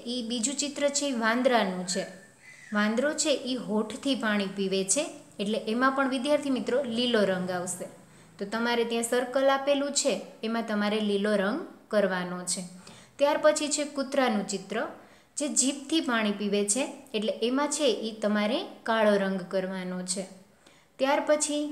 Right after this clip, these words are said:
હરણ, હરણ છે ઈ હોઠથી પાણી પીવે છે એટલે એમાં લીલો રંગ આવશે. ભેંસ, ભેંસ છે ઈ હોઠથી પાણી પીવે એટલે એમાં આવશે લીલો રંગ. ત્યાર પછી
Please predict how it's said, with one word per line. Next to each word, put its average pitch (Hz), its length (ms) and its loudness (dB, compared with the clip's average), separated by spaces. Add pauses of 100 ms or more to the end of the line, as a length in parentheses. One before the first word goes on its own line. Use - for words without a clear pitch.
(120)
હરણ, 233 460 2 (520)
હરણ 247 380 0
છે 302 220 4 (140)
ઈ 240 140 -6 (280)
હોઠથી 240 500 -2
પાણી 202 380 0
પીવે 190 320 0
છે 240 180 -2 (480)
એટલે 220 260 -4
એમાં 208 300 0 (240)
લીલો 214 320 0
રંગ 190 300 -2
આવશે. 180 380 -6 (680)
ભેંસ, 254 380 2 (420)
ભેંસ 247 360 0
છે 294 180 2
ઈ 247 180 0 (220)
હોઠથી 240 460 -2
પાણી 214 400 -2
પીવે 202 260 0 (500)
એટલે 220 220 -2 (100)
એમાં 247 280 0
આવશે 214 360 2 (320)
લીલો 214 400 2
રંગ. 180 240 -4 (1800)
ત્યાર 277 200 4
પછી 285 340 4